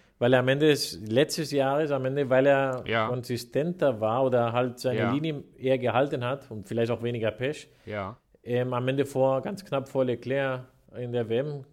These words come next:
Speaker 1: geblieben ist.
Speaker 2: Genau, da
Speaker 1: Und
Speaker 2: haben
Speaker 1: das
Speaker 2: wir
Speaker 1: kann ja noch passieren. Also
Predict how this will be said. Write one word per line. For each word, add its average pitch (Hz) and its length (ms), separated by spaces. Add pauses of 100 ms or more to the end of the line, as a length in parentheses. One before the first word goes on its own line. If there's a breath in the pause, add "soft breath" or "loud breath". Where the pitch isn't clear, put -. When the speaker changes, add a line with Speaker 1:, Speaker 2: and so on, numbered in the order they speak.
Speaker 1:
geblieben 131 440
ist. 95 260 (240 soft breath)
Speaker 2:
Genau, 127 320
da 131 60
Speaker 1:
Und 131 80
Speaker 2:
haben 120 60
Speaker 1:
das 131 120
Speaker 2:
wir 127 80
Speaker 1:
kann 135 160
ja 160 80
noch 156 160
passieren. 143 640
Also 123 480